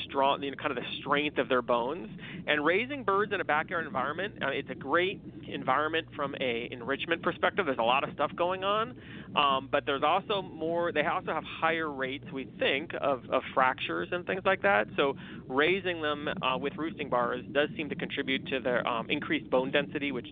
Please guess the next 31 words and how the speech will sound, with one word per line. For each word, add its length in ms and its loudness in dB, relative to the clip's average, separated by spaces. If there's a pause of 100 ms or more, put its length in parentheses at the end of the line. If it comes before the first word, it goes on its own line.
(120)
obviously 400 -2
decreases 500 -8
their 140 -6
potential 520 -10
for 120 -12
fractures. 560 -2 (540)
So 60 4
having 300 4
those 140 -2
bars, 320 0
you 100 -6
want 320 0
the 60 -2
birds 340 -2
to 80 -6
be 140 -4
able 220 -2
to 140 -4
get 220 0 (920)
about 200 2 (200)
two-thirds 680 0
of 140 2
the 80 2
way 300 4
around 380 2
the 40 -2
bar 340 4
when 160 0
they're 120 0
gripping 420 -2
it. 160 2